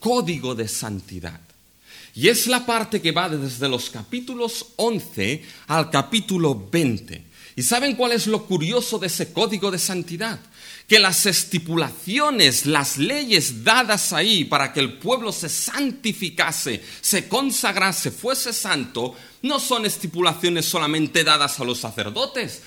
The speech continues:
son estipulaciones dadas a toda la congregación de los hijos de Israel. Esas estipulaciones del Código de Santidad,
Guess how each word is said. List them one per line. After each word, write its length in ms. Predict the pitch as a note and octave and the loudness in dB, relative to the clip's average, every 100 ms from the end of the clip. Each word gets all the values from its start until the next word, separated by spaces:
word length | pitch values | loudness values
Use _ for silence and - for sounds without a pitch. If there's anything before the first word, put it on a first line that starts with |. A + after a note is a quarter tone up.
| - - | -12 -2
son 240 | G#3+ G3 | 2 2
estipulaciones 1080 | F#3 - F#3 - E3 B2 - F#3+ F3+ G#2+ G#2 | 2 0 -2 0 0 0 0 2 2 0 6
dadas 480 | G3 E3 C#3 - C3 | 8 8 4 2 -2
a 260 | B2 - | -4 -2
toda 380 | G#3+ A#3+ G#3+ G3 | 4 4 4 4
la 260 | D#3+ - - | 4 2 0
congregación 1040 | D3 B2+ B2+ A2 G2 - E3+ G#3+ G#3 F3 | -2 0 -2 -2 -4 -6 -2 -2 -2 -2
de 100 | C#3 | -2
los 380 | A2+ G#2 - - B3+ | -2 -2 -6 -4 -2
hijos 540 | A#3 - E3+ E3 - | -2 -2 -4 -4 0
de 100 | E3 | 0
Israel. 760 | C#3 - C#3+ D3+ F#3 D3 - - - - - | 0 -2 -4 -2 -2 -2 -6 -14 -20 -20 -2
Esas 440 | A3 B3 A#3 F#3 | 2 2 2 0
estipulaciones 880 | F#3 - E3 F3 D3+ - F#3 F3+ D#3+ | -2 -2 0 2 0 0 0 0 0
del 220 | D#3 A#2 | -2 -4
Código 440 | - A3+ G#3+ F3 E3 | -2 0 0 0 -2
de 100 | D3 | -2
Santidad, 580 | D3+ C3 B2 A#2 F2+ | -4 -4 -4 -2 -2